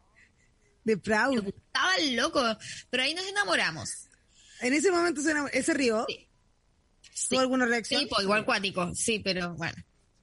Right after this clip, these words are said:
Speaker 1: Wow. ¿Qué queréis que te diga?
Speaker 2: Pues nada,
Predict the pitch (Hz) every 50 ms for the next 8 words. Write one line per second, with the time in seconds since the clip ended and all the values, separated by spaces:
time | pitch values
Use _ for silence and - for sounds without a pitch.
0 | _ _ _ _ _ _ - _ _ _ _ _ _ _ _ _ _ _ _ _
1 | _ _ _ _ _ _ _ _ _ _ _ _ _ _ _ _ _ _ _ _
2 | _ _ _ _ _ _ _ - - _ _ _ _ _ _ _ _ _ _ _
3 | - 180 190 226 262 269 226 185 170 - _ _ _ _ _ _ - - - -
4 | _ _ _ _ _ - 262 262 247 247 247 247 262 262 - - - 247 208 226
5 | 226 226 254 269 262 233 214 190 165 - - _ _ _ _ _ _ _ _ _
6 | _ _ - - 240 - - - 208 254 - 190 190 190 185 185 190 214 -